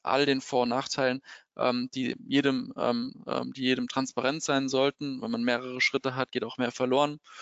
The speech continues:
Und dann danach erst, und dann muss ich auch ein C R M haben, was das kann, sende ich vom C R M aus eben so ein G A vier Server-Side-Event, ähm, heraus und habe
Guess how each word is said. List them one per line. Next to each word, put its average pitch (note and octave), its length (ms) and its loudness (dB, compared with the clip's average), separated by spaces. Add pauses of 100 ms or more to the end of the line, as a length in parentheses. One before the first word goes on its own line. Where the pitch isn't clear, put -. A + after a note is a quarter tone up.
(220)
Und C#3 240 0
dann D#3 100 2
danach D#3+ 460 2
erst, - 580 -2 (220)
und A#2+ 100 -8
dann B2 100 -2
muss C3+ 140 -2
ich B2+ 100 0
auch B2 100 2
ein C3 120 -2
C - 180 -2
R B2+ 140 0
M C3 200 -2
haben, B2 240 0
was A#2 140 -6
das - 180 -8
kann, E3 380 -2 (840)
sende C3+ 260 4
ich - 180 2
vom A3+ 240 2
C - 160 0
R D3 200 4
M C#3+ 140 0
aus - 380 2 (320)
eben C#3 240 4
so C#3 120 2
ein C#3 120 2
G C3+ 160 2
A B2 100 4
vier - 240 0
Server-Side-Event, B2 1120 0 (440)
ähm, B2 280 2
heraus C3+ 480 0
und B2+ 160 -4
habe C3+ 140 -2